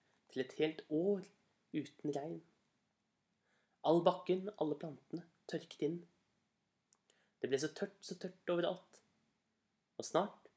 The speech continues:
så var elven tørket helt inn til at den var blitt hard leire. Det var ikke vann å finne noe sted. Men heldigvis, trekenguru og koala, de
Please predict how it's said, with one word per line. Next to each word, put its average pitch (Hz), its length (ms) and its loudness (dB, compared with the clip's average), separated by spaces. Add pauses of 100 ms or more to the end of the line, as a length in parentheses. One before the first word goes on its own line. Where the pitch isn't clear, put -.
(200)
så - 120 -14
var - 160 -2
elven 143 460 2 (180)
tørket - 400 -8
helt 185 400 -2
inn 160 180 -2 (840)
til 120 160 -6
at - 80 -12
den 127 160 0
var 120 80 -4
blitt - 240 -6 (160)
hard 139 400 0 (480)
leire. 151 400 2 (1900)
Det 196 160 0
var 202 120 12
ikke 190 200 2
vann 165 160 4
å 170 80 0
finne 165 240 4
noe 151 160 2
sted. 165 320 0 (840)
Men - 140 -2
heldigvis, 131 380 2 (960)
trekenguru 175 580 4 (640)
og 170 300 6 (260)
koala, 151 320 4 (880)
de 180 80 2